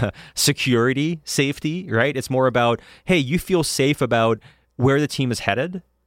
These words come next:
the resources available to, to you, and how you can be the best version of yourself every day.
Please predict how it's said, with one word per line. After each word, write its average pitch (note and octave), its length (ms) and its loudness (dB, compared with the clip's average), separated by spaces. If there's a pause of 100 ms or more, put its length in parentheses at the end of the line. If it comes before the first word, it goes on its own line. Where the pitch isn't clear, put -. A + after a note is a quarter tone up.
(320)
the B2+ 100 2
resources C3 540 0
available B2 560 2
to, F3+ 260 0
to - 160 -2
you, F3 380 -2 (340)
and C#3+ 120 2
how D3+ 260 0
you D#3+ 140 -4
can C3+ 100 -8
be C3+ 80 2
the A#2+ 60 0
best A2+ 260 -2
version G#2 240 -4
of F#2 100 -6
yourself F2+ 320 -4
every E2+ 200 -6
day. D#2+ 80 -10